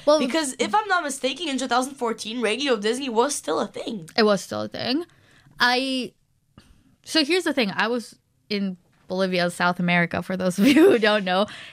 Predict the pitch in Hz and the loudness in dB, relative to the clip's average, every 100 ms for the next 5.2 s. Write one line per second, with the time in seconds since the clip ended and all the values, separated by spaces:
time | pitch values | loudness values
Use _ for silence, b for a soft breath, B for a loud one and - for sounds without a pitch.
0 | B 220 240 220 208 202 196 190 185 180 | B 2 4 4 2 2 -2 -4 -6 -4
1 | 180 180 185 - 190 185 - - - - | -2 -2 -2 -2 -2 -2 -2 -2 0 0
2 | - 311 254 - 214 269 277 254 220 196 | 0 -4 -4 0 0 0 -2 -4 -4 -4
3 | 196 190 190 175 175 185 - - 92 196 | -4 -4 -4 -6 -6 -8 -6 -6 -2 0
4 | 196 214 247 208 185 185 190 190 180 233 | 2 4 4 4 0 -2 -2 -4 -4 -4
5 | - 202 | -4 -6